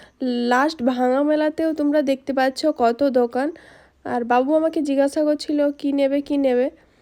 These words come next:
আর মেলার জিনিস আমার অতটা পছন্দ ছিল না। আর আমি এই সানগ্লাসটা দেখছিলাম, আর এই সানগ্লাসটার দাম তিনশো টাকা বলতেছে, তাই নিলাম না।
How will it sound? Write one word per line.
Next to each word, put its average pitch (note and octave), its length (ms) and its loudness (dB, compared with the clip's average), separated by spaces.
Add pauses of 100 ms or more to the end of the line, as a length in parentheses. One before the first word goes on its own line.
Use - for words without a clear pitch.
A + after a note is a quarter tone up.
(320)
আর A#3 300 -4
মেলার B3 460 0
জিনিস D4+ 340 -4
আমার C#4+ 300 -2
অতটা C#4 480 -2
পছন্দ C#4+ 720 -2
ছিল C#4+ 260 -2
না। B3 300 -4 (520)
আর B3 120 -4
আমি C4 300 -2
এই D4 80 0
সানগ্লাসটা C4+ 720 -2
দেখছিলাম, B3+ 600 -2 (840)
আর A3+ 180 -2
এই B3+ 220 2 (200)
সানগ্লাসটার C4 560 0
দাম D#4 200 2
তিনশো C4+ 400 0
টাকা B3 220 0
বলতেছে, A3+ 560 -4 (840)
তাই C4 160 4
নিলাম C4 420 2
না। B3 220 -2